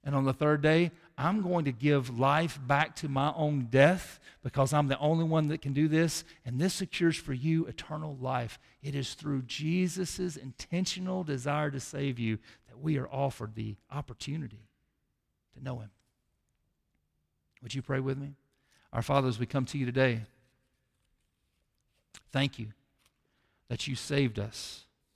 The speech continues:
by your plan, in your way, by your will, in your strength, in your wisdom.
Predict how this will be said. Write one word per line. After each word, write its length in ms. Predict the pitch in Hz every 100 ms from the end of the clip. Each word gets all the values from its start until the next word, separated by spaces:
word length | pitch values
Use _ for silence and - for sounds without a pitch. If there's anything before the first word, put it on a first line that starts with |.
| _ _ _
by 120 | 123
your 160 | 120 120
plan, 500 | - 151 156 170 165 - _ _ -
in 100 | 117
your 140 | 117
way, 420 | 123 139 160 165 151 _ _ _ -
by 100 | 120
your 180 | 117
will, 520 | 117 147 165 165 156 - _ -
in 140 | 120
your 80 | 110
strength, 640 | 107 - 175 175 170 - - _ _
in 120 | 107
your 140 | 107 110
wisdom. 600 | 139 170 143 175 175